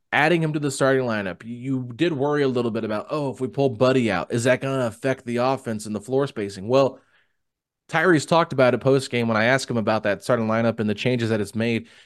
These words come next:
you know, with the, the, the ability from Jalen Smith and Aaron Nesmith to shoot the basketball this year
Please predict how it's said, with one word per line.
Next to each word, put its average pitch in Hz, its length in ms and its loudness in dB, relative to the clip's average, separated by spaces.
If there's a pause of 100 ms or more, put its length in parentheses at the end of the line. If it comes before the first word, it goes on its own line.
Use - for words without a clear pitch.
you 123 80 -6
know, 117 100 2
with 151 300 0
the, 151 140 2 (240)
the, 127 80 -4
the 120 240 -6
ability 139 360 2
from 120 200 -4
Jalen 131 320 4
Smith 120 400 -4
and 127 180 -4
Aaron 123 200 -2
Nesmith 117 280 -6
to 104 80 -10
shoot 120 180 -6
the 113 60 -4
basketball 107 500 -2
this 98 220 -6
year 104 300 -4